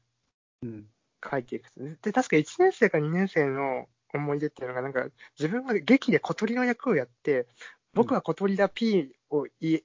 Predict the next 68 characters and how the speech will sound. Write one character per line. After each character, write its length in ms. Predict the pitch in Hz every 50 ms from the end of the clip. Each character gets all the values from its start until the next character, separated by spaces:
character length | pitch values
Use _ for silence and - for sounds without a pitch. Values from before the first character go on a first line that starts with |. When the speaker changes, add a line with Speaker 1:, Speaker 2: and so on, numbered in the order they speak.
| -
Speaker 2:
言 120 | 165 160 165
え 80 | 165
た、 220 | 160 - 160 151 143
す 120 | - -
ご 100 | 165 185
い 40 | 156
嬉 220 | 147 165 190 -
し 20 | -
か 120 | - 156
っ 60 | -
た 140 | - 139 135
み 80 | 139 135
た 100 | 147 135
い 20 |
な、 80 | 131 127
な 120 | 131 135
ん 20 |
か 100 | - -
す 120 | 120 - 147
ご 160 | 156 170 147
い、 60 | 127 -
Speaker 1:
<laughs> 420 | - - - - - - - - -
Speaker 2:
あ 120 | 131 127
の、 240 | 127 127 127 123 - - - _ - - - - _ -
ゴ 160 | - 175 226
ツ 180 | - - 294 226
ゴ 140 | 190 185
ツ 120 | - - -
と 100 | - 139
し 100 | - -
た 100 | - 143
な 80 | 139 139
ん 40 | 139
か、 220 | - 135 123 - _ _ _ _ _ _ _ _ _ _ _ _ _ _ _ _ _ _ _ _ _ _ _ _ _ _ _ _ _ _ _ _ _ _ _ -
文 200 | - 160 156 156
章 180 | - - 139
を 60 | 127 -
書 100 | - 147
い 80 | 143
て 120 | - - 127
い 40 | 120
た 120 | - 127
の 80 | 123 123
を 40 |
覚 120 | 120 127 127
え 20 |
て 80 | - 120
ま 80 | 117
す 80 | - -
け 80 | - 156
ど。 60 | 160 _ _ _ _ _ _ -
Speaker 1:
え、 80 | 131 127
そ 160 | - - 190
れ 80 | 185 160
な 140 | 165 208 -
い 60 | 170 147
の？ 260 | 101 95 95 - _ _ _ _ - - _ _ _ _ _ _ _ _ _ _ _ _ _ _ _ _ _ _ _ _ _ -
東 180 | - 127 113 117
京 140 | 120 110
に。 220 | 107 104 101 98 - -
持 80 | 131
っ 20 | 127
て 100 | - 143
き 60 | -
て 60 | 120
な 100 | 113 110
い 60 | 98
の？ 80 | 90